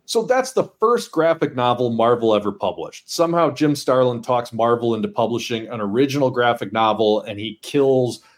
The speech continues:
one of the main characters. It's also kind of a weird story because, like, doesn't he, it's like Captain Marvel dies of cancer, I think.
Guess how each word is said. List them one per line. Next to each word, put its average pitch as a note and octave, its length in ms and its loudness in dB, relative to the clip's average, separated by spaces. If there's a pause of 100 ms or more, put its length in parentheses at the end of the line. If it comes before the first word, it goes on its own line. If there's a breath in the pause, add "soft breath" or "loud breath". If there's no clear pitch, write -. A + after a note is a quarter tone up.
(140 soft breath)
one D3 220 2
of C#3+ 40 2
the C3+ 80 2
main A#2+ 280 0
characters. A2 760 -2 (1500 soft breath)
It's A#3 240 0
also C#4 280 2
kind C4 220 2
of B3 80 0
a B3 60 4
weird A#3+ 380 -2
story A#3+ 580 0
because, G3+ 840 0 (160)
like, E3 320 0 (140)
doesn't G#3 300 0
he, F3 220 -2
it's D#3+ 200 -10
like G3+ 220 0
Captain F#3+ 460 0
Marvel D#3+ 360 2
dies D3 320 2
of A2 140 -10
cancer, G3+ 680 -2
I A3 100 2
think. A3+ 500 -2